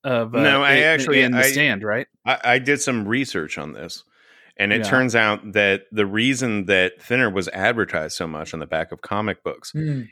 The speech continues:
Speaker 2: is that they did some studies. They brought in a number, they brought in two thousand people and broke them
Speaker 1: Mm.
Speaker 2: up into groups of forty. I don't know how many, however many groups that is. I would imagine fifty,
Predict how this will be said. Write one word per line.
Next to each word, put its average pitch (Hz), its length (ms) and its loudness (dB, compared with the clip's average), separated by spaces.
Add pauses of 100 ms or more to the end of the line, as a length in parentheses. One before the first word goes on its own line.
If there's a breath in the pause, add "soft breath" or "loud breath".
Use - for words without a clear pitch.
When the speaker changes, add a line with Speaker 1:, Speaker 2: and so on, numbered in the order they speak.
(140)
Speaker 2:
is 101 280 0
that 92 420 2 (320)
they 104 140 2
did 117 200 0
some 120 180 -4
studies. 73 460 -4
They 95 120 0
brought 95 280 4
in 92 360 0
a 107 60 -2
number, 104 520 -2
they 107 240 0
brought 120 220 4
in 104 160 2
two 127 220 -2
thousand 95 360 0
people - 380 -16 (840)
and 98 400 0
broke 113 280 2
them 104 120 0
Speaker 1:
Mm. 92 100 4
Speaker 2:
up - 140 -4
into 95 340 -4
groups 104 340 -6
of 87 100 -4
forty. 85 600 -2 (480)
I 95 80 0
don't 92 140 2
know 95 60 -2
how 101 220 2
many, 98 340 0
however 110 360 2
many 98 200 2
groups 87 300 -6
that 80 180 -2
is. 78 300 -8
I 104 80 0
would 98 120 2
imagine 92 500 0 (200)
fifty, 131 440 0